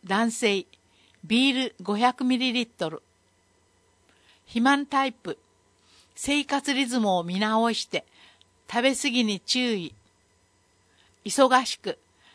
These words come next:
時間に追われる毎日は、食生活が乱れがちです。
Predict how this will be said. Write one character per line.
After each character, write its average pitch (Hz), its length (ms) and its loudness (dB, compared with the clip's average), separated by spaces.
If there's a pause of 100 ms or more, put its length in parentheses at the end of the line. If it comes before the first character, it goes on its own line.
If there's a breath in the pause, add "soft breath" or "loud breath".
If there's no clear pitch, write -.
(140 soft breath)
時 190 160 -4
間 277 320 2
に 233 120 2
追 208 120 0
わ 254 160 2
れ 269 160 0
る 240 100 -2
毎 214 300 0
日 190 320 -6
は、 160 140 -6 (640 soft breath)
食 - 260 -2
生 277 320 0
活 254 340 -6
が 190 140 0
乱 202 320 -2
れ 262 120 -2
が 254 140 -2
ち 220 140 -12
で 170 100 -2
す。 - 260 -14